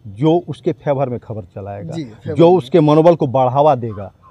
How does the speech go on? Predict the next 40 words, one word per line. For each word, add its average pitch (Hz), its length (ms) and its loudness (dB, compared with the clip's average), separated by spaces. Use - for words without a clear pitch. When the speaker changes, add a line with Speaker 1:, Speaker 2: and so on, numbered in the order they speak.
Speaker 1:
उनको 208 260 0
वो 185 100 2
आने 127 240 -2
देगी। 107 340 -12
Speaker 2:
आने 165 180 -2
Speaker 1:
और 165 80 8
Speaker 2:
देगी। 135 140 -4
Speaker 1:
जो 220 180 8
निष्पक्ष 170 580 -4
रूप 131 200 -6
से, 127 100 -6
निस्वार्थ 175 640 -2
भाव 127 240 -2
से 123 160 -8
लिखेगा, 110 540 -8
जैसे 139 260 0
कि 170 300 -8
प्रिंट 156 240 -4
मीडिया 143 420 2
हो 135 260 2
या 131 440 4
यूट्यूबर 139 520 -2
हो, 139 180 -4
देश 165 240 -8
का 180 100 -4
चौथा 131 460 -4
स्तंभ 127 260 -8
माना 117 300 -6
Speaker 2:
जी, 240 200 -4
Speaker 1:
जाता 120 140 -2
Speaker 2:
जी, 127 80 0
Speaker 1:
है, 170 60 0
Speaker 2:
जी, 131 60 -6
जी, 123 100 -18
जी। - 240 -20
Speaker 1:
तो 226 440 8
जो 233 460 6
वो 247 200 8
निश्चित 208 320 -2
रूप 226 120 -4